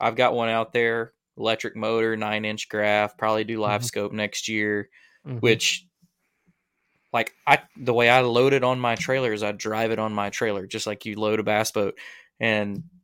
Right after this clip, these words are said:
Speaker 1: the other day, my buddy was messing with me. He was like, "Dude, just buy another boat, bass boat."
Speaker 2: Mm-hmm. <laughs>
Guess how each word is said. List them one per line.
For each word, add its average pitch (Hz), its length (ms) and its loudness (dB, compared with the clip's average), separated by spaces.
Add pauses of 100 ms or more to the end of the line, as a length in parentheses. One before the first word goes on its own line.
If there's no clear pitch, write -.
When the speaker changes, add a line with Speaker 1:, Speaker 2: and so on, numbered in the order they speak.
(320)
Speaker 1:
the 120 160 4
other 123 200 6
day, 123 200 10
my 113 140 4
buddy 113 260 4
was 107 160 0
messing 113 280 -2
with 101 80 -6
me. 104 80 -8
He - 20 -6
was 104 100 -6
like, 110 120 -2
"Dude, 117 180 -2
just 110 160 -6
buy 110 200 2
another 104 280 -2
boat, 101 360 0
bass 107 360 -2
boat." 113 220 -6
Speaker 2:
Mm-hmm. 127 320 -4
<laughs> 123 40 -8